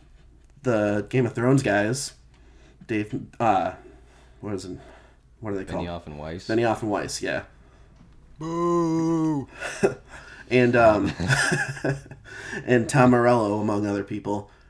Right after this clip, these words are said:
Speaker 1: which
Speaker 2: Oh,
Speaker 1: I
Speaker 2: cool.
Speaker 1: think that was honestly the biggest draw about this for me, was that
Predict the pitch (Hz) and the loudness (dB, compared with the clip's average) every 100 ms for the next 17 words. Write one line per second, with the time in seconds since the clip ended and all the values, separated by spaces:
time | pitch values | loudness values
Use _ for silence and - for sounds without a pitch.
0 | - 107 101 - - - 117 120 - 123 | -8 -6 -6 -8 -8 -12 -10 -10 -8 -4
1 | 123 120 120 120 120 - - - 123 - | 0 2 4 4 2 -4 -12 -6 -4 -2
2 | 120 123 135 135 135 120 113 110 117 113 | 2 4 4 4 2 2 -2 -2 4 6
3 | 117 110 107 104 - 101 117 110 101 98 | 6 4 2 -2 -4 -4 0 0 0 -4
4 | - 110 98 | -4 -2 -2